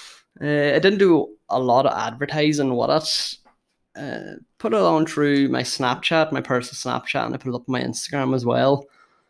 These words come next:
And then I put it on Nine Gag as well. So I don't know if any, any is listening or watch Nine Gag or go on Nine Gag, but if you are, you'll find me on Nine Gag under the Warm Potato as well.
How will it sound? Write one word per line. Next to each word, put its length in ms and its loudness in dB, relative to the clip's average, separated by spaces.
And 420 0
then 600 0
I 560 0
put 140 -4
it 60 -2
on 500 0
Nine 260 0
Gag 300 2
as 100 0
well. 340 2
So 360 -16
I 60 -10
don't 80 -4
know 100 -2
if 100 -2
any, 320 -2
any 140 0
is 160 0
listening 500 2
or 240 -2
watch 300 0
Nine 260 0
Gag 320 6
or 240 0
go 140 2
on 120 4
Nine 280 4
Gag, 260 4
but 180 -6
if 140 2
you 40 4
are, 220 4
you'll 220 2
find 260 0
me 80 2
on 120 0
Nine 220 -4
Gag 300 0
under 300 -6
the 80 -8
Warm 220 -4
Potato 380 -4
as 120 -4
well. 360 2